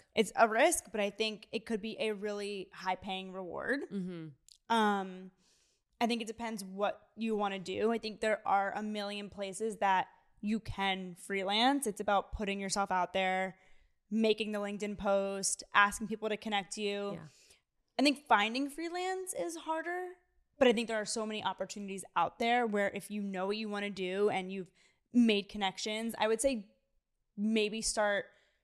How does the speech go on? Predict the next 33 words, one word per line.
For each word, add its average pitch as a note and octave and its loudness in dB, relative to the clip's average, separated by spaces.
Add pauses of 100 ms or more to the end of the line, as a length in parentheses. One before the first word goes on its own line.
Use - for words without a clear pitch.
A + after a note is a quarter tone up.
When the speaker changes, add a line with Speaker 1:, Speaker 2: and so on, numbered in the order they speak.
(400)
Speaker 1:
looking A3 0
for - -8
things C#4 -2
while F#3 0
you're F#3+ -4
at F3 0
your E3+ -8
stable F#3+ 2
job F#3 2
and - -4
Speaker 2:
Yeah. A2+ 0
Speaker 1:
maybe F#3+ -6
start F#3 -6
getting F#3 -6
a F#3 -12
couple F#3 -8
clients F3+ -8
under F#3+ -8
your F#3 -6
belt F#3+ 4
while F3 -4
you F#3 -6
are F3 -6
ha-, - 0
while G3+ 4
you G#3 0
have G3 0
job F#3 0
security. B3 0 (640)
But B3 8
it's - 2 (180)
not G3+ 0
impossible. A3 2